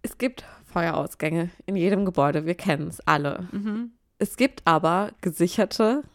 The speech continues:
Speaker 1: und ungesicherte Feuerausgänge.
Speaker 2: Okay.
Speaker 1: Und wenn ich neu in einem Gebäude bin, habe ich immer ein bisschen Schiss, dass das ein gesicherter Feuerausgang ist und nicht dran steht.
Speaker 2: Oh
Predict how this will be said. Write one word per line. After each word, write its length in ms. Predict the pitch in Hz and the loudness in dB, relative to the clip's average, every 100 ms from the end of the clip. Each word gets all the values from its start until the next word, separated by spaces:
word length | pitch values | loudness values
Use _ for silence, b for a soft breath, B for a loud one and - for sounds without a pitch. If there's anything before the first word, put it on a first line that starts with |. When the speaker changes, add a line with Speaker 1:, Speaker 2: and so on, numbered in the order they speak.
| - | -10
Speaker 1:
und 200 | 240 - - | -6 -6 0
ungesicherte 840 | 294 311 240 170 160 - 147 170 | 4 4 4 0 -4 -4 -2 -4
Feuerausgänge. 1120 | - 160 147 156 - - - 156 151 151 170 - - | 0 0 2 2 0 -2 -4 -2 -2 -4 -6 -10 -18
Speaker 2:
Okay. 540 | 196 - 185 175 185 214 _ | -20 -16 -14 -12 -14 -16 _
Speaker 1:
Und 260 | 226 226 220 | 4 6 4
wenn 140 | 214 | 2
ich 140 | 220 214 | 2 4
neu 240 | 220 269 | 6 6
in 60 | 240 | 4
einem 120 | 247 214 | 2 0
Gebäude 500 | 208 196 214 220 196 | 4 6 6 4 2
bin, 520 | 160 156 185 254 302 - _ _ _ | 0 -2 -2 -4 -6 -10 _ _ _
habe 180 | - 202 | 2 2
ich 120 | - | 2
immer 180 | 226 285 | 2 2
ein 120 | 254 | 0
bisschen 280 | 190 - 170 | -2 -4 -4
Schiss, 520 | - 165 226 - - _ | 0 0 -2 -6 -16 _
dass 140 | 170 | -4
das 160 | - 180 | -2 0
ein 120 | 170 | 0
gesicherter 520 | 165 151 156 170 - 180 | 0 -2 -4 -4 -2 2
Feuerausgang 720 | 247 254 185 147 - 151 151 | 6 6 6 2 -2 -4 -2
ist 240 | 147 156 - - b b b b b b b b - | -4 -6 -10 -18 b b b b b b b b 6
und 140 | 208 | 8
nicht 200 | 180 185 | 8 4
dran 300 | 208 214 247 | 2 4 4
steht. 500 | 240 - 156 160 - - | 2 -2 -4 -4 -6 -14
Speaker 2:
Oh 200 | B | B